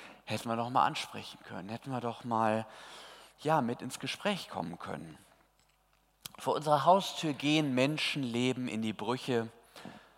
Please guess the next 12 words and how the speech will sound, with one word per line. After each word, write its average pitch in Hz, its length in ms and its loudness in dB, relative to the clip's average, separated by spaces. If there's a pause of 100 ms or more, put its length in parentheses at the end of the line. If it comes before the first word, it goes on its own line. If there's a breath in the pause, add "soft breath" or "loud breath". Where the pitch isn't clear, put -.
So - 140 -8
ist - 160 -8
das - 160 -2
manchmal 90 420 -4
mit 87 160 -10
uns. 85 360 -12
Wir 104 100 -4
sehen, 139 680 -2
wir 107 200 -2
wissen 147 320 0
so 117 160 -2
viel 151 640 -4